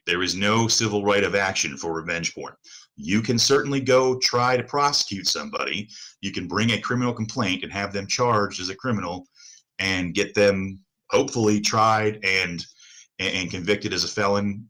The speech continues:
or a mis-, or a, or of an aggravated misdemeanor if, if you are, are able to do so. If you're not able to do so, or if you wanna have some private remedy to get damages or to,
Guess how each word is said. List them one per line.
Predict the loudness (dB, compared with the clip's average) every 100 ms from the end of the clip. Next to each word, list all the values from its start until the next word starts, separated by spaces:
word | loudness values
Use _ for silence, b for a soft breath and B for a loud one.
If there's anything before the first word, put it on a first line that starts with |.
| -4
or | 2 2
a | 2
mis-, | 0 -2 -4
or | -2 0 2 0
a, | 0 -4
or | -4 -2 -2 -4
of | -2
an | 0
aggravated | 0 -2 -4 -4 -4
misdemeanor | -4 -4 -4 -4 -6 -8 _ B B B B B _ _ _ _ _ _ _ _
if, | -14 -2 0 0 -6 -2
if | -2 2
you | 2 4
are, | 4 4
are | 4 2
able | 0 -2
to |
do | -2 0
so. | 0 0 -4 _ B B B _ -4
If | -2 2
you're | 2
not | 4 4 4
able | 2 2
to |
do | -2 -2
so, | 0 6 6
or | 6 0
if | -2
you | -2
wanna | 0 0
have | 0 -2 0
some | 0 -2
private | -4 -4 -2 -2
remedy | -2 -2 -2 -2
to | -2 -4 -4 _ _ _ _ _ _ _ _ -2
get | -2 0
damages | 0 2 2 0 0 -2 -2
or | -2 -2 -2
to, | -2 0 0 -2